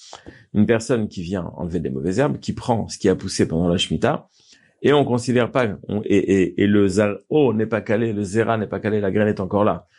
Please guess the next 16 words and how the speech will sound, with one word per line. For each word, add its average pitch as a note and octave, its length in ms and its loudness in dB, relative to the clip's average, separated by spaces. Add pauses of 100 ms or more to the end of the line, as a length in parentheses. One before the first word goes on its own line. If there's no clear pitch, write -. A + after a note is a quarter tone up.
(260)
Et F#2+ 60 -2
donc A2+ 180 4
les A2+ 100 2
guidoulim A2 360 4
dev-, G#2 180 4
devraient G2+ 260 4
être F2 220 -4
interdits. G2+ 460 0 (220)
Tu - 80 -16
vois G2 120 4
ici G2 220 2
que B2 80 2
les G2+ 80 2
guidoulim C3 260 4
sont - 160 -2
permis. B2+ 300 2